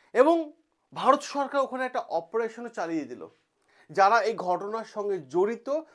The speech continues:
তাদেরকে ইমিডিয়েট অ্যারেস্ট করতে হবে। তো জানেন যে সেভেন সিস্টার নিয়ে নানান ধরনের,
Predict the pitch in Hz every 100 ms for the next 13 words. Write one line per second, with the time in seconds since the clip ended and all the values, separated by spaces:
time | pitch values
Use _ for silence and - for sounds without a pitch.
0 | _ 165 175 185 226 185 185 185 165 208
1 | 131 139 139 - 135 120 117 113 95 76
2 | _ _ _ _ - - - 339 392 -
3 | _ _ _ _ _ - 190 226 311 339
4 | 247 247 240 320 - 262 233 - 294 302
5 | 277 175 147 226 320 _ _ _ 180 196
6 | 240 285 330 269 240 269 277 311 330